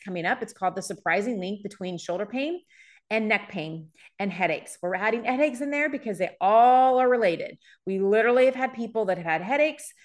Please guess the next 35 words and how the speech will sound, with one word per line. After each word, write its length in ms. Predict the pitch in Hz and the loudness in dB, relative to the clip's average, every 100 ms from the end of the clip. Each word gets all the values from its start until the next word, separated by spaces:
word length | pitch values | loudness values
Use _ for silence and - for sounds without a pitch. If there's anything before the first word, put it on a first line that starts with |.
| - 214 | -14 -8
and 100 | 220 | -2
they're 120 | 220 | 2
like, 220 | 214 214 | 2 2
"Oh, 100 | 285 | 0
I've 140 | 285 262 | 0 0
been 140 | 285 | -2
going 200 | 285 302 | 0 -2
to 80 | 294 | -4
the 60 | 294 | -6
chiropractor 640 | 269 302 302 233 214 220 | 0 0 0 -2 -4 -8
for 120 | 226 | -4
my 120 | 226 | -2
shoulder." 320 | 226 285 254 175 | -2 -2 0 0
I'm 100 | 170 | 0
like, 200 | 165 - _ _ - | -4 -8 _ _ -20
"They're, 560 | 165 170 180 180 - 185 | -8 -2 0 0 -2 -2
they're 160 | 190 | 0
all 120 | 190 185 | 2 2
related." 420 | 185 208 185 175 | 2 0 0 -4
And 140 | 190 | -6
as 120 | 196 | -6
soon 120 | 233 220 | -2 -2
as 120 | 214 | -2
we 120 | 220 | -2
got 200 | 202 - | -2 0
rid 140 | 196 | 0
of 100 | 196 | 2
the 80 | 180 | 0
headaches, 540 | 247 311 233 226 - - _ - _ | 0 2 2 -2 -10 -20 _ -20 _
her 80 | 202 | -6
shoulder 240 | 208 214 | -2 -2
pain 220 | 208 208 | -4 -6
and 100 | 190 | -4
everything 440 | 185 180 196 185 - | -4 -4 -6 -8 -8
went 320 | 190 185 - | -8 -8 -12